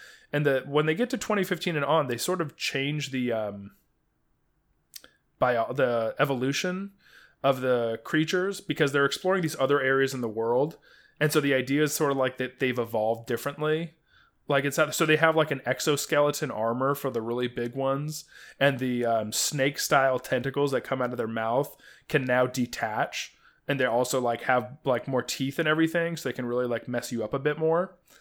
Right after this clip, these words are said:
Um, and then the quote unquote ass blasters, which I, I still hate the, them calling the flying ones that. In the newer films, like, those ones are much more terrifying, and it's basically just, like, a circle of, like, swirling teeth <laughs> on the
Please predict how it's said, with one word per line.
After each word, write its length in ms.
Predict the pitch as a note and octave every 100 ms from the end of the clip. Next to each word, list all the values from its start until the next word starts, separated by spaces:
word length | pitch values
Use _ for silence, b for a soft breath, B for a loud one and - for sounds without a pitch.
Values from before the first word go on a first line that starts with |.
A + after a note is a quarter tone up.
| B B B B
Um, 680 | C#3+ C#3 B2+ B2 A2+ A2 A2 _
and 140 | C#3 C#3
then 100 | C3
the 100 | A#2
quote 260 | - D3
unquote 400 | C#3+ - C#3 - -
ass 280 | A#2 A#2
blasters, 500 | - C#3 C3+ C#3+ B2+
which 240 | A2+ G#2+ - -
I, 80 | C3+ -
I 20 |
still 320 | - F3 D#3
hate 260 | C3+ B2+ -
the, 160 | A2+ - B2
them 180 | A#2
calling 320 | A2 A#2+ A#2+ A2+
the 80 |
flying 360 | G#2+ - A2 B2
ones 200 | C3 C3
that. 360 | C#3+ C#3+ D3+ - B B B -
In 120 | D#3+
the 100 | C#3+
newer 440 | C3 B2+ C#3 D#3+
films, 500 | D#3+ F#3+ F#3 G3+ F#3
like, 140 | B2+ A#2+
those 180 | C3
ones 140 | C#3+ B2+
are 80 | A2
much 340 | A2 A#2+ -
more 160 | C3+ B2
terrifying, 720 | - G#2 A2+ C#3+ C#3 D3 D#3
and 100 | F3
it's 120 | B2+ -
basically 280 | D3 E3+
just, 220 | D3 D3 D3
like, 260 | B2+ - B B B B
a 100 | D3
circle 600 | - - C#3+ C3 D#3+ D3
of, 140 | C3+
like, 160 | C3 B2
swirling 560 | - C3 A#2+ B2+ C3 A#2+
teeth 380 | - A2+ -
<laughs> 40 | G3+
on 160 | E3+
the 300 | A3+ - A#3+